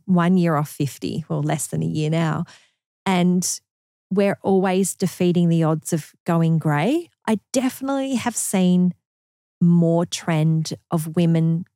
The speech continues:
entering into their fifties that will surrender to the greyness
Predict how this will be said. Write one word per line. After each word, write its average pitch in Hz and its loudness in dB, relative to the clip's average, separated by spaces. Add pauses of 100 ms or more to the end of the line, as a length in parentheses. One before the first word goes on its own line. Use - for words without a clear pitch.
(140)
entering 180 0
into 170 0
their 165 -2
fifties 151 -4
that - -2
will 156 -6
surrender 147 -2
to - -8
the 151 -6
greyness - -6